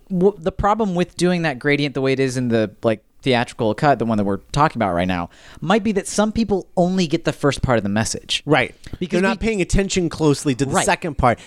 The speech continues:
Speaker 2: They're distracted by the dancing. They just assume the women are having the same reaction
Speaker 1: That they're having
Speaker 2: to
Speaker 1: right
Speaker 2: him
Speaker 1: now.
Speaker 2: that they're having right now.
Speaker 1: 'Cause this is the only time we have the, like, close-ups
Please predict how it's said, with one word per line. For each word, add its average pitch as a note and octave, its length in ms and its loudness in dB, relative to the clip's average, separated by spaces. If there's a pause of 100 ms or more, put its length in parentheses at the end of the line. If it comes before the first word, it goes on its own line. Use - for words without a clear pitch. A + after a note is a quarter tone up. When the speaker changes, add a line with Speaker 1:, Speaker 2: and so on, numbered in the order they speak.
(100)
Speaker 2:
They're F3 120 0
distracted A3 480 0
by G#3 100 4
the D#3+ 100 0
dancing. E3 600 -2
They C#3 100 6
just C#3+ 200 -2
assume F#3 420 2
the E3+ 100 -2
women D3+ 280 0
are C3+ 60 2
having C#3 300 0
the A#2+ 60 0
same C#3 300 0
reaction B2 680 0
Speaker 1:
That E3+ 120 2
they're E3 80 -2
having D#3 200 -2
Speaker 2:
to G3+ 60 0
Speaker 1:
right - 120 2
Speaker 2:
him C#3+ 80 -2
Speaker 1:
now. A#2 220 -2
Speaker 2:
that C#3+ 100 0
they're D3 100 0
having C3 240 0
right A#2+ 160 -2
now. D3 80 0
Speaker 1:
'Cause E3 80 0
this G3+ 160 0
is A3+ 60 -4
the G#3+ 100 0
only G3+ 200 -2
time E3+ 260 -2
we E3 80 -2
have D3 300 -2
the, C#3 80 0
like, A#2+ 300 -2
close-ups D3+ 680 -2